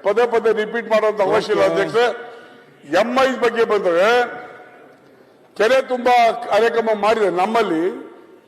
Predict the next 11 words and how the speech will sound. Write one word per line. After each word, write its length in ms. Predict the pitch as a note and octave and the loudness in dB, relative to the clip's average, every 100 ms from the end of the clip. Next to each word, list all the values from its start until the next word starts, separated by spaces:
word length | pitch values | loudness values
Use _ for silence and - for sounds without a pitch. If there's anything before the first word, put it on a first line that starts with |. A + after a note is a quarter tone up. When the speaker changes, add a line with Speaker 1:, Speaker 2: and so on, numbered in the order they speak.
| _ _ | _ _
Speaker 1:
ಮೂವತ್ತೈದು 520 | F#3+ B3 A#3+ A#3 A#3 | 0 2 2 0 0
ಕೆರೆಗೆ 540 | A3+ A3 A3+ A#3 A3+ G#3 - - | 0 0 2 2 2 0 -4 -10
ಹಿಂದಿನ 240 | F#3+ G#3+ A3+ | -6 -4 0
ಸರ್ಕಾರ 420 | G#3 G#3 G#3+ A3 | -2 0 0 0
ಮಂಜೂರು 380 | G3+ G3 G#3+ G#3 | -2 -4 -4 -4
ಮಾಡಿದ್ರು. 680 | G3+ F#3+ D3+ B2+ - - - C#3+ | -2 -2 -6 -12 -16 -20 -12 -4
ಅದಕ್ಕೆ, 640 | F3+ G#3+ A3 D#3+ E3+ G#3+ A3+ - - - - _ _ _ - | -4 -2 0 2 2 0 -4 -12 -20 -20 -20 _ _ _ -2
ಆ, 340 | G#3 G#3 F#3+ | 2 2 2
ಜಾಕ್ 320 | D3+ G#3 B3 B3 | 0 0 2 0
ಮೇಲೆಲ್ಲ 300 | A#3+ A#3+ A3+ | 2 4 4
ಆಗಿದೆ, 440 | G#3 G#3+ F#3+ | 2 0 -4